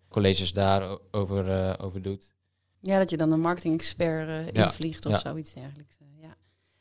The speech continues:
Speaker 2: En nu was het dat je het zelf deels, eh, eh, kon gaan regelen. Dus die vrijheid had je wel gekregen, denk ik.
Speaker 1: Ja, we hebben zelf ook wel in de, in de leercoachsessies, eh, ja, mensen, verschillende mensen uitgenodigd. Eh, partners, eh,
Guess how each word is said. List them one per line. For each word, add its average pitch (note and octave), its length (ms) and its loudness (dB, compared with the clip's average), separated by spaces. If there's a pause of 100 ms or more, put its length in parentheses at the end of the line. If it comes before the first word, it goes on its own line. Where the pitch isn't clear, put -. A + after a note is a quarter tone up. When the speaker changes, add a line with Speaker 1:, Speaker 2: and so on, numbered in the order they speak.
Speaker 2:
En F3 120 0
nu F3 100 4
was F3+ 140 4
het F3+ 100 0
dat E3+ 140 4
je F3 60 -12
het - 80 -6
zelf E3 220 6
deels, D#3+ 340 2
eh, D#3 300 0
eh, D#3 60 -6 (760)
kon E3+ 200 4
gaan D3+ 140 0
regelen. D3 460 -6
Dus D3+ 80 2
die F3+ 120 4
vrijheid E3+ 280 2
had E3+ 100 -6
je E3+ 60 -6
wel D#3+ 140 0
gekregen, D3+ 420 -12
denk D3+ 200 -10
ik. D3 160 -20
Speaker 1:
Ja, C3+ 300 4
we A2+ 60 2
hebben A2 540 4
zelf G#2 320 4
ook G2+ 160 2
wel G2 180 6
in G2 180 2
de, F#2+ 280 2
in F#2+ 200 -4
de F#2+ 80 0
leercoachsessies, F#2+ 880 0
eh, F#2+ 380 0 (560)
ja, A2 220 0
mensen, F3 360 4 (140)
verschillende G2+ 320 2
mensen F#2+ 220 2
uitgenodigd. F#2+ 760 0
Eh, F#2 180 -4 (100)
partners, G2 500 0
eh, G2 60 -6